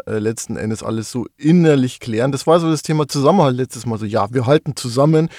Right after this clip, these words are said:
und nach außen hin total geschlossen, wir sind ein Mann, äh, äh, ja, Betonung auf Mann statt Frau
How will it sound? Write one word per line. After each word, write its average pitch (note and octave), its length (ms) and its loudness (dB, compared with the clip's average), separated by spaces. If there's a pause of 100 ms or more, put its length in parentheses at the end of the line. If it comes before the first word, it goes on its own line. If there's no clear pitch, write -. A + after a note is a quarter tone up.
(180)
und C3+ 80 -2
nach C#3+ 120 2
außen D3 280 2
hin C#3 160 2
total C3+ 380 4
geschlossen, C3+ 680 -2
wir A#2+ 140 -6
sind C3 140 -2
ein D3 220 2
Mann, C#3 360 2 (460)
äh, C3+ 60 -6
äh, B2 520 4
ja, A2+ 140 0 (100)
Betonung A#2+ 440 -4
auf A2 140 -4
Mann B2 380 0
statt - 220 -12
Frau A#2+ 300 -2